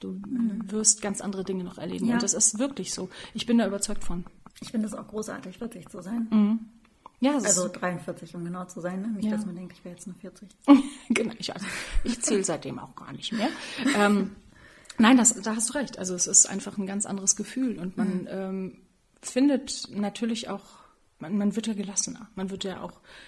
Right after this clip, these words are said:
Speaker 1: gelassener mit sich selbst und, äh, mit vielen Situationen um sich herum.
Speaker 2: Mhm.
Speaker 1: Und ich glaub, dann kommen immer wieder besondere Momente noch dazu, die ausschlaggebend
Speaker 2: Ja.
Speaker 1: sind, die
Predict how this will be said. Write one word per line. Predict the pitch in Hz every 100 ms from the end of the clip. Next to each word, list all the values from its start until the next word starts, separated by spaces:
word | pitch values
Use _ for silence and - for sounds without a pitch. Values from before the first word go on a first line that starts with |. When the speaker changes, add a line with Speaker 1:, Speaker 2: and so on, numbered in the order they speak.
| -
Speaker 1:
gelassener | 185 185 190 180 185
mit | 190 185
sich | 185 -
selbst | 175 180 - - - -
und, | 185 185 175 - -
äh, | 185 170 - 190
mit | 180 -
vielen | - 196 202
Situationen | 202 196 185 180 277 214
um | 185
sich | 190 180
herum. | 185 180 - -
Speaker 2:
Mhm. | 226
Speaker 1:
Und | 226 - - - - - - - - - - -
ich | - 220
glaub, | 247 247
dann | 220 208
kommen | 214 220 208
immer | - 190 180
wieder | 180 170 165 170 214 _ - 254 -
besondere | - 185 175 196 180 170
Momente | 165 156 185 190
noch | 180 180
dazu, | - - - 196 185 175
die | 180 180 185
ausschlaggebend | 190 - 165 175 - 185 175 180 -
Speaker 2:
Ja. | 220 220
Speaker 1:
sind, | 196 190 185
die | 180